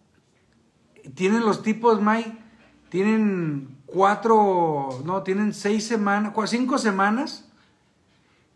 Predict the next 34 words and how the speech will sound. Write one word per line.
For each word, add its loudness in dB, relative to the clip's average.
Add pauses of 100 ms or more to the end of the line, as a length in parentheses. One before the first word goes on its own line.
que 2
no 0
corren. 0 (800)
Porque 0
Aguilera 4
no 4
ha 0
podido 2
correr. -2 (600)
Porque -6
una 4
cosa 2
es -4
que -4
le 4
des 4
en 2
la 2
bici. -4 (360)
En -2
la 2
bici 0
no, 2
no, 2
no 2
esfuerzas 0
tanto -2 (280)
el -4
gemelo, 0
la -4
pantorrilla, -4 (520)
como -6
trotar, 0
pues. -6